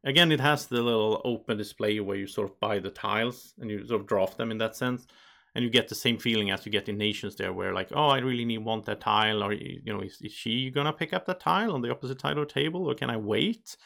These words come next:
Because I also wanna do this other thing over here." Yeah, really good game. Nations the Dice Game. It's, it's, I can really recommend this to anyone. This is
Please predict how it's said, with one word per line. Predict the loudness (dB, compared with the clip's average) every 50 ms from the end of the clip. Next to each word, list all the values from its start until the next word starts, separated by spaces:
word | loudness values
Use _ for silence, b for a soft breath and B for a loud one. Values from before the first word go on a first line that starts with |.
| B B B B B
Because | -6 -4 2 4
I | 6
also | 6 6 6 4 2 2
wanna | 2 2 2
do | 2 2
this | 0 0 0 0
other | 0 0 0 0
thing | -2 -2 -2
over | 0 -2 -2 -2
here." | -2 -4 -4 b b b b b b b b b b b b b b
Yeah, | 6 8 8 8
really | 10 10 10 10 10 8 8
good | 6 4 4 4
game. | 2 0 2 4
Nations | 2 2 2 0 0 0
the | 2 4
Dice | 4 4 4 4 2
Game. | 2 4 4 4 4
It's, | 0 -2 -4
it's, | -6 -6 -4 -4
I | -6
can | -2 0 0 2
really | 4 4 4 6
recommend | 4 4 4 4 2 2 2
this | 2 -2 -4
to | -6 -6 -4
anyone. | -4 -4 -2 -2 -4 -6 -6 -6
This | -6 -4 -4
is | -6 -6 -8 -10 -18